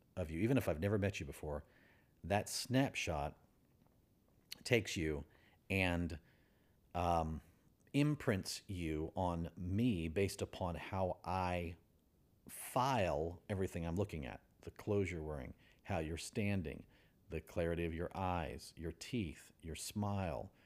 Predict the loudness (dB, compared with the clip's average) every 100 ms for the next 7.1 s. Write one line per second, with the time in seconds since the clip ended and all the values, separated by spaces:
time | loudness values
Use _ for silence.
0 | _ _ -8 -4 -4 -2 -4 -2 -4 -2
1 | -2 2 2 2 0 -4 -4 0 -2 -2
2 | 0 2 2 -4 -20 -20 -10 -8 -6 -8
3 | -8 -4 0 2 4 4 2 -2 0 0
4 | -2 -4 -4 -6 -8 -6 -8 -2 0 0
5 | -2 -8 -16 -20 -16 -6 -4 0 0 2
6 | 2 4 4 2 0 -2 -2 -2 -2 -2
7 | -4